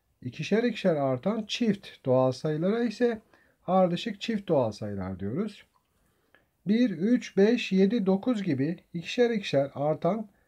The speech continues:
tek doğal sayılara da ardışık tek doğal sayılar diyoruz.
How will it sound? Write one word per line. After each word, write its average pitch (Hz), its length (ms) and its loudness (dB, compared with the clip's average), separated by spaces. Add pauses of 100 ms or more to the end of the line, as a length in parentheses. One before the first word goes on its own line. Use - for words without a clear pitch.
(180)
tek 254 260 0
doğal 175 240 6
sayılara 123 480 -4
da 214 220 -2 (380)
ardışık 175 500 0
tek 226 240 -2
doğal 143 200 4
sayılar 110 460 -4
diyoruz. 92 380 -12